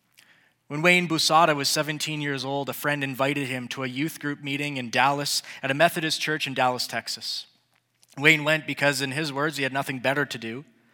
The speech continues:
which is, you know, that's an okay reason to go to youth. You got nothing better to do, you might as well go to youth group. The youth event, he said, was kind of lame. Ours isn't, 'cause, uh, we got Jason Dimnick here, and he's fantastic. <laughs> Ours isn't lame, but that one was.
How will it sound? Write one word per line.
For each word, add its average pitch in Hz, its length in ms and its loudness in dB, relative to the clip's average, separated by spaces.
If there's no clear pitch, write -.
which 123 180 -10
is, 120 260 -4
you 170 60 -8
know, 147 240 -8
that's 156 220 -6
an 151 60 -6
okay 127 220 -6
reason 123 280 -6
to 123 40 -8
go 123 160 -4
to 120 60 -6
youth. 120 240 -8
You 120 60 -12
got 117 100 -6
nothing 117 240 -10
better 117 160 -4
to 117 60 -8
do, 117 80 -10
you 151 100 -8
might 139 120 -10
as 139 120 -6
well 147 60 -12
go 147 80 -8
to 143 60 -14
youth 175 280 -16
group. - 240 -20
The 143 80 -4
youth 226 220 4
event, 165 300 4
he 170 80 -2
said, 165 260 4
was 160 140 -2
kind 147 260 -2
of 135 120 -6
lame. 139 380 -10
Ours 147 240 2
isn't, 113 320 -6
'cause, 110 320 -10
uh, 107 180 -8
we 110 120 -12
got 104 300 -10
Jason 117 300 -6
Dimnick 113 340 -10
here, 107 100 -10
and 104 80 -10
he's 110 160 -10
fantastic. 110 720 -8
<laughs> - 500 -4
Ours 165 240 8
isn't 170 240 2
lame, 156 260 4
but 143 120 2
that 254 200 12
one 262 200 6
was. 190 540 6